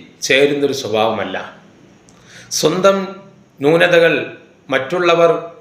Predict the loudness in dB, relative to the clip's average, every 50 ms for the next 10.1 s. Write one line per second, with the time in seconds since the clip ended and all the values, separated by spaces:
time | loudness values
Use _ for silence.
0 | -4 -2 0 0 0 0 -2 0 0 0 -2 -2 2 2 2 2 4 4 4 6
1 | 4 2 0 -2 -6 -12 -16 -18 -6 -4 -2 0 2 2 0 0 -2 -4 -4 -4
2 | -2 -2 0 -2 -2 -4 -4 -2 0 2 2 2 0 -2 -6 -12 -18 -20 -20 -10
3 | -6 -4 -4 -2 -2 0 2 2 4 4 2 0 0 -2 -2 -4 -2 0 2 2
4 | 2 4 2 2 2 0 0 0 0 2 2 2 4 4 4 2 2 2 2 4
5 | 4 6 6 6 6 4 4 2 0 -4 -8 -12 -18 -20 -20 _ _ _ _ _
6 | _ -20 -20 -10 -4 -2 -2 -2 0 0 0 -2 0 0 0 0 0 0 -2 0
7 | 0 2 2 2 2 0 -4 -12 -16 -20 -12 -6 -4 -2 0 0 2 2 2 0
8 | 0 -2 0 2 2 4 4 4 4 2 2 2 2 2 2 0 0 0 -2 -2
9 | -4 -6 -6 -6 -6 -6 -6 -8 -12 -10 -8 -6 -4 -4 -4 -4 -6 -6 -8 -12
10 | -14 -14